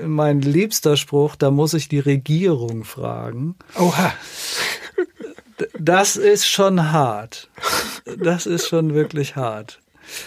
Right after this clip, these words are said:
Speaker 1: Und im Grunde, weißt du, n-, n-, eine gewisse Gelassenheit, mit solchen Dingen umzugehen, die habe ich ganz bestimmt auch von meiner Erzieherzeit. Also, weil da habe ich ja so viele Sachen erlebt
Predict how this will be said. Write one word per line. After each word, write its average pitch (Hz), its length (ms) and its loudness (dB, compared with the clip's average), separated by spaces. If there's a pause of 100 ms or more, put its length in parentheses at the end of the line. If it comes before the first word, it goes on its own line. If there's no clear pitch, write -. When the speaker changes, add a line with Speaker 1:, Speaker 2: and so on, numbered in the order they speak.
(400)
Speaker 1:
Und 208 180 4
im 190 140 4
Grunde, 202 360 4
weißt 180 300 4
du, 196 120 2
n-, 185 240 -8
n-, 185 460 -10
eine 165 240 0
gewisse 160 520 2 (360)
Gelassenheit, 135 880 2
mit 135 160 -2
solchen 135 380 2
Dingen 131 240 2
umzugehen, 113 920 -4
die 156 300 4
habe 135 240 2
ich 127 160 0
ganz 139 240 2
bestimmt 127 460 -4
auch 113 180 -4
von 123 220 -6
meiner 113 220 -8
Erzieherzeit. - 920 -8
Also, 123 340 -2
weil 123 260 2 (640)
da 127 80 -6
habe 127 100 -2
ich 127 60 -2
ja 131 100 0
so 156 540 4
viele 160 440 2
Sachen 160 480 2
erlebt 143 960 0